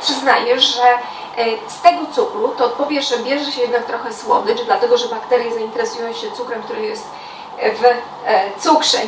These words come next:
nie cukrem, który jest w owocach. E, a po drugie,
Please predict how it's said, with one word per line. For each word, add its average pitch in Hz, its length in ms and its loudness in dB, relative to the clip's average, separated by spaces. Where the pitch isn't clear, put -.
nie 269 160 4
cukrem, 233 360 -6
który - 180 -8
jest 480 180 4
w - 100 -4
owocach. - 640 4
E, 220 400 4
a 247 100 8
po 254 180 4
drugie, 202 500 4